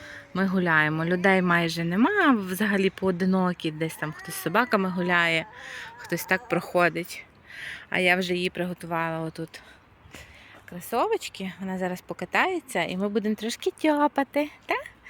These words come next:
Дуже любить кататися на качелі, дуже любить, та? Дуже любить. От, тишина, спокій, нормально тут.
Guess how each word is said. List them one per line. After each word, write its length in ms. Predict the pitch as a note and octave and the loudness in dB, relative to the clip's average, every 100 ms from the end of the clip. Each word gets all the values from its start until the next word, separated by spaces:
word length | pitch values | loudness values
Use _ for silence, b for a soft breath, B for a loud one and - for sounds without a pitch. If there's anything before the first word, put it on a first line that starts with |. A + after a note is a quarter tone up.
| B B - | B B 0
Дуже 260 | G3+ F#3+ F3 | 2 2 0
любить 220 | D#3 D3+ | -2 -4
кататися 420 | E3 D#3+ - F#3+ | 2 0 2 0
на 100 | F3 | 0
качелі, 640 | E3 F#3+ - E4 G4 G3 | 0 -2 2 4 4 2
дуже 520 | F3 F#3 D4 C#4+ F#3 F#3+ | -2 8 8 8 4 0
любить, 360 | E3+ D3+ D#3+ - | 0 -2 -6 0
та? 100 | D#4 A4 B B B B | 0 0 B B B B
Дуже 480 | G3 A3 B3 G#3+ F#3 | 0 4 6 4 0
любить. 400 | E3+ E3 E3+ - - - _ _ B B B B B - | -2 -4 -6 -12 -20 -20 _ _ B B B B B -10
От, 220 | F3+ D#3+ | -8 -6
тишина, 560 | - - B3 F4 A4 C#4 | -6 -4 0 0 -2 -6
спокій, 560 | - D4 D4 - G3 | -4 0 0 -2 -6
нормально 640 | G3 G#3 G3 E3+ D3 D3+ D#3 | -4 -4 -4 -6 -8 -12 -14
тут. 100 | E3+ | -18